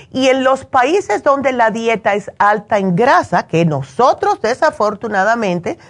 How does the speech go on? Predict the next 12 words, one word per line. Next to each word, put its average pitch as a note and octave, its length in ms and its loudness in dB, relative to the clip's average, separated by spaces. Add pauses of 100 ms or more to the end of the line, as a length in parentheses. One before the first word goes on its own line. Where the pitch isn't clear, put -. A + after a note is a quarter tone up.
somos A#3 440 -2
uno A3+ 240 -4
de A3 140 0
ellos, G#3+ 340 -6 (480)
tenemos C#4 760 0
una B3+ 300 0
mayor G#3 520 0
incidencia G3 800 -4
de G#3+ 200 -6
cáncer F3 580 -6
de G#3+ 140 -4
mama. B3+ 560 -4